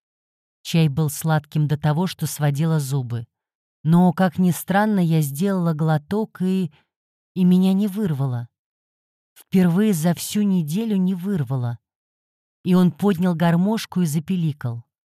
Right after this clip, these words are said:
«Я тебя всё одну удавлю», пообещала я тогда.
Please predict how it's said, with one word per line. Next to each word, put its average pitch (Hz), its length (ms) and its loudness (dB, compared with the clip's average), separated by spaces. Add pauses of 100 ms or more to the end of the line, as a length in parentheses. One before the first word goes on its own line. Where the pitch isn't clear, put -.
(560)
«Я 165 240 0
тебя 190 260 0
всё - 280 -2
одну 180 300 2
удавлю», 139 520 0 (520)
пообещала 143 480 0
я 135 140 0
тогда. 127 540 -4